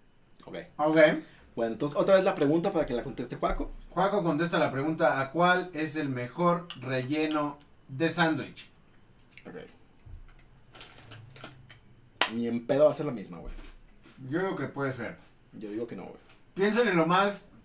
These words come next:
Speaker 2: común, no sean así.
Speaker 1: No, güey, dice la, el mejor relleno de sándwich, güey.
Speaker 2: Bueno, está bien.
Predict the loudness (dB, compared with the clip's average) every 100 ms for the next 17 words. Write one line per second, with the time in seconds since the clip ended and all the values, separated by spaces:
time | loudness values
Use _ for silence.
0 | -20 -20 -14 -14 -10 -8 -4 -2 -2 -4
1 | -6 -8 -8 -10 -12 -18 -20 -20 -20 _
2 | -12 -12 -14 -8 -6 -6 -6 -4 -4 0
3 | 2 2 2 0 0 0 0 2 0 0
4 | -2 -4 -10 -12 -14 -16 -18 -20 _ -20
5 | -20 -20 -20 -20 -20 -20 -18 -8 -6 -2
6 | 0 0 -4